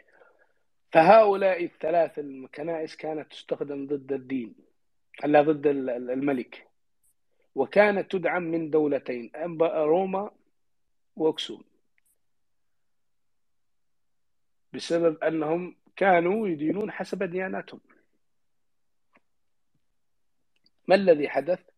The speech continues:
حدث أن يوسف آثار جهز جيش، هو وال-، واليزنين، وكل الجيش موجود من جميع القبائل، وأرسل رسله إلى نجران،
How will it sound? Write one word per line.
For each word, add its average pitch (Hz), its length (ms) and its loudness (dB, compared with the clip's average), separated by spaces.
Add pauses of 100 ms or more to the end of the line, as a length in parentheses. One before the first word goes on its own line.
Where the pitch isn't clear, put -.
(640)
حدث 160 440 -2
أن 165 240 -2
يوسف 151 440 -6
آثار 180 380 -4
جهز 160 320 0
جيش، 165 560 -6 (1040)
هو 151 280 2
وال-، 120 440 -10
واليزنين، 139 580 -4
وكل 269 400 -4
الجيش 202 280 -4
موجود 165 380 -2
من 165 180 -4
جميع 160 300 0
القبائل، 117 460 -6 (1700)
وأرسل 202 760 6
رسله 196 520 -2
إلى 190 340 -2
نجران، 139 420 -6